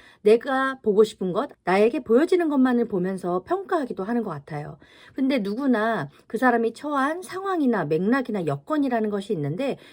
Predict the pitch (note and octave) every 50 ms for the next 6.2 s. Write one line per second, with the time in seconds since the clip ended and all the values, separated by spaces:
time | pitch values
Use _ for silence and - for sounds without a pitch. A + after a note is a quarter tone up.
0 | - - - C4 D4 D4+ E4+ - - B3 D4 D4 C#4+ - - D4+ D4+ C#4 - -
1 | - A#3 A3 A3 G#3 A3 A#3 A#3+ C4 F#3 E3+ E3 - B3+ C4+ A#3 A3+ G#3 - G3
2 | F3+ G3 A3 G#3 E3 - - - - - - G#4 A4 A4 G#4 F#4 F#4 - F4+ F#4
3 | F4+ F4+ D#4+ D4+ C4 A#3+ A3 F#3 D#3+ E3 - - D4+ C#4 F#3+ C#3 - _ _ _
4 | _ _ _ _ _ _ _ _ _ _ - F#3+ G3 B3+ F4 F4 - A#3 F#3+ F#3
5 | D#3+ D3+ - D#3+ E3 E3 G#3 A3+ A3 G#3 G#3 G#3 - D#3 C#3+ D3 D3 C#3+ D3 D#3
6 | F#3+ C#4 F4+